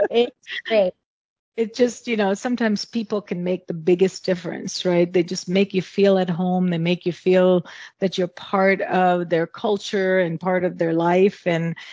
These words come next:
Speaker 2: you just wanna be
Speaker 1: Absolutely.
Speaker 2: there. It just warms your heart.
Speaker 1: Absolutely. And honestly, just seeing, like, the smiling faces of the kids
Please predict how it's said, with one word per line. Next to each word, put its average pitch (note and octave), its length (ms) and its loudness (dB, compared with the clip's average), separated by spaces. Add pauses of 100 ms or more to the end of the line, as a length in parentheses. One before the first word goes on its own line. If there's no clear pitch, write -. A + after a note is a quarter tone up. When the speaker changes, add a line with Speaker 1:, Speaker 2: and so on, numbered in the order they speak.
(200)
Speaker 2:
you G3+ 100 2
just G3 220 -2
wanna G3 220 2
be E3+ 180 2
Speaker 1:
Absolutely. G#3 140 0
Speaker 2:
there. D#3 140 -2
It F3+ 100 -10
just F#3 260 -14
warms F#3 360 0
your F3+ 120 -2 (100)
heart. - 220 -6 (1600)
Speaker 1:
Absolutely. G#3 800 -2
And C4 140 2
honestly, C4 460 0
just B3+ 180 -2
seeing, A3+ 220 0
like, G#3 200 -4
the G3+ 80 -20
smiling G#3+ 460 -2
faces G#3 460 -2
of F#3+ 120 -6
the G3+ 120 -8 (120)
kids G3+ 400 6